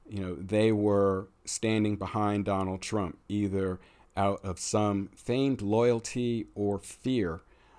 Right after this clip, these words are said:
Uh, but as, you know, the presidency of Donald Trump ends in a couple of days, and as we move forward and see what happens to him and, and,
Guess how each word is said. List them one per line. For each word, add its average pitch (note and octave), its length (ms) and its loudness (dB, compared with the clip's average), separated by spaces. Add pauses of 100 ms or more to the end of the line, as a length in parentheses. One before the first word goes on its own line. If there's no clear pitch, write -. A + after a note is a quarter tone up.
(160)
Uh, G2 380 -4 (200)
but A2 340 2 (160)
as, G#2+ 600 -2 (200)
you G#2+ 80 -10
know, F#2+ 300 -8 (440)
the G#2 360 0
presidency A2+ 800 -2
of G#2 120 -2
Donald G#2+ 340 -2
Trump G#2+ 320 -6
ends A#2+ 400 -2
in G#2+ 100 -4
a G#2 40 -6
couple G#2+ 340 -6
of G2+ 120 -4
days, G2+ 540 0 (460)
and G#2 340 0
as G2 160 -2
we G#2+ 140 0
move G#2+ 180 0
forward G#2+ 500 0
and F#2+ 200 -4
see G#2+ 400 0
what F#2+ 300 -6
happens B2 520 -4
to G#2+ 100 -6
him G#2 480 -2
and, F2+ 300 -8
and, F#2 480 -10